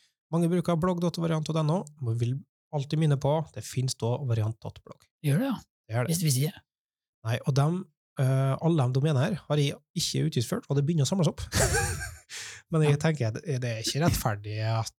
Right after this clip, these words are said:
Speaker 1: eh, Variant skal betale for min, eh, samlemani. <laughs>
Speaker 2: Eh, nei, det er egentlig rett i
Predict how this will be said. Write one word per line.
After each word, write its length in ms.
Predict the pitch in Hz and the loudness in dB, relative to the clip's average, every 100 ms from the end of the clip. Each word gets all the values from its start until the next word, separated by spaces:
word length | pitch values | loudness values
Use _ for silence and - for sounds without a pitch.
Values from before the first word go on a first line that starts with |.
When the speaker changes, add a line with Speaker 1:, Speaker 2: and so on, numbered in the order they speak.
| - | -8
Speaker 1:
eh, 240 | 117 113 113 | -4 -2 0
Variant 240 | 120 110 - | 0 0 -2
skal 160 | 123 | -2
betale 400 | 123 - 127 104 | -4 -2 -2 -2
for 160 | 104 123 | 0 2
min, 560 | 123 120 120 127 127 127 | 2 0 -2 -2 0 2
eh, 160 | 127 | 4
samlemani. 560 | - 147 127 110 107 123 - | 4 4 2 2 0 -2 -6
<laughs> 40 | - - _ _ _ _ _ | -12 -20 _ _ _ _ _
Speaker 2:
Eh, 140 | - - _ - 139 147 - - _ - | -14 -14 _ -18 -14 -12 -14 -18 _ 0
nei, 120 | 180 262 | 2 2
det 60 | 139 | 2
er 120 | 147 | 2
egentlig 440 | 240 220 202 170 156 | 2 2 0 0 2
rett 300 | 143 - - | 2 0 -4
i 120 | 185 | -2